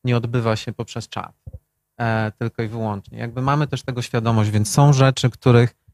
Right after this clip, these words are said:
my nie zrobimy w aplikacji i świadomie ich nie zrobimy w aplikacji właśnie dlatego, że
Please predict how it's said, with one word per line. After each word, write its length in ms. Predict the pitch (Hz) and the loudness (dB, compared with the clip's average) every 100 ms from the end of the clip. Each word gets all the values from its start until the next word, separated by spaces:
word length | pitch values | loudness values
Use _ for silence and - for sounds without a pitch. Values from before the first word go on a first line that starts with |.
| - | 2
my 120 | 123 | 6
nie 200 | 127 180 | 8 8
zrobimy 440 | 165 131 120 117 110 | 8 6 6 6 6
w 40 | |
aplikacji 840 | 110 - 117 104 95 - 127 165 185 _ - _ _ 123 | 4 2 0 2 2 0 0 0 -2 _ -20 _ _ -6
i 40 | |
świadomie 420 | - 165 214 143 | -2 2 2 2
ich 140 | 107 113 | 0 -2
nie 60 | |
zrobimy 400 | 104 104 104 104 | -2 -2 -2 -2
w 40 | 104 | -2
aplikacji 540 | - - 110 107 139 | -6 -4 -4 -2 -2
właśnie 260 | 135 - 131 | -4 -2 0
dlatego, 440 | 131 - 143 139 | 0 0 2 4
że 300 | 127 131 | 6 4